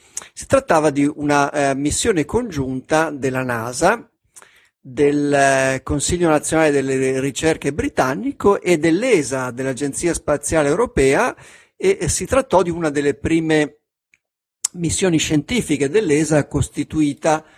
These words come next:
eh, pochi anni prima. L'era-, l'esa si era costituita nel millenovecentosettantacinque e l'I U E venne lanciato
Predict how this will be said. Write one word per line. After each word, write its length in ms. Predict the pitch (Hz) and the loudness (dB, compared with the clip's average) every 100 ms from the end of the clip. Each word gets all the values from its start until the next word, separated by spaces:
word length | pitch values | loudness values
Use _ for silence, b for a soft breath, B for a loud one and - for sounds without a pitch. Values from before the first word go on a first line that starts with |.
| b b | b b
eh, 340 | - 139 135 131 | -8 -4 -2 0
pochi 320 | 196 180 - | 0 2 2
anni 260 | 151 139 139 | 2 2 -2
prima. 360 | - 139 127 | -2 -2 -2
L'era-, 480 | 131 170 156 139 - | 0 2 2 0 -4
l'esa 380 | - 180 160 143 | -4 0 0 0
si 180 | - 151 | -2 0
era 260 | 143 135 120 b b b b | 2 0 -2 b b b b
costituita 680 | - 151 - 156 170 165 151 | -8 -4 -2 0 2 2 0
nel 180 | 139 143 | 0 -2
millenovecentosettantacinque 1800 | 156 151 143 139 135 160 151 143 - 139 160 180 277 - 147 147 220 - | -4 -2 -2 -2 -2 -2 -4 -6 -8 -6 -6 -4 -4 -2 -2 0 2 4
e 200 | 160 151 | 4 2
l'I 200 | 143 190 | 2 0
U 160 | 269 | 4
E 180 | 170 147 | 4 4
venne 280 | 143 147 147 | 2 -2 -2
lanciato 760 | 202 247 - 139 135 - 175 | -2 -4 -2 0 -2 -2 -4